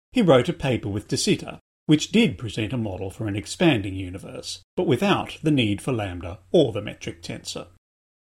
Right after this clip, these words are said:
Lambda has since been adopted as part of our current standard model of the universe,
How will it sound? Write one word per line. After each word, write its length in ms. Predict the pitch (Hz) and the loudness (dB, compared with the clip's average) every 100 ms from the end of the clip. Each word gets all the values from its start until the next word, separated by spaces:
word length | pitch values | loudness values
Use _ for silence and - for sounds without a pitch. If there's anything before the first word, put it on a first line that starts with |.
| _ | _
Lambda 420 | 180 269 170 117 110 | 6 6 6 2 -2
has 180 | 160 | -2
since 280 | - 143 - | 2 0 2
been 200 | - 135 | 2 4
adopted 460 | 147 127 101 - 113 | 2 0 -4 -2 0
as 100 | 113 | 0
part 280 | 127 131 135 | 0 2 2
of 100 | 131 | 2
our 160 | 120 | 0
current 480 | - 156 156 160 - | -2 2 4 4 0
standard 520 | - 143 123 120 123 | -4 0 2 2 0
model 300 | 107 98 101 | -2 -4 -4
of 80 | 90 | -4
the 100 | 104 | 2
universe, 640 | 131 127 92 - 127 - | 4 4 2 -8 -8 -10